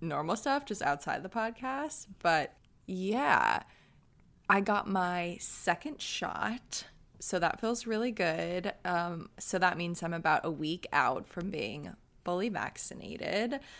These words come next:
Um, and you just said hot girl summer, and it reminded me that I've been seeing all these memes about, like, Pfizer girls versus Moderna girls, and Pfizer girls are gonna have that hot girl summer.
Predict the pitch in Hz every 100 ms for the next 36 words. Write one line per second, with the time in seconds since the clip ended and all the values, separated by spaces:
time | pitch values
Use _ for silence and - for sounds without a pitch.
0 | - - - 202 202 196 196 196 160 180
1 | 226 226 254 240 196 185 180 202 - 135
2 | 139 165 156 - 170 160 139 160 175 180
3 | - 165 175 170 - 170 - 151 143 185
4 | 165 156 135 127 135 185 208 175 160 80
5 | - - 139 147 185 170 185 175 185 -
6 | 160 165 160 - 151 160 175 175 170 175
7 | 170 170 - 156 - 135 - 170 180 170
8 | 175 165 156 160 160 - 156 - - -
9 | 180 - 233 233 247 240 240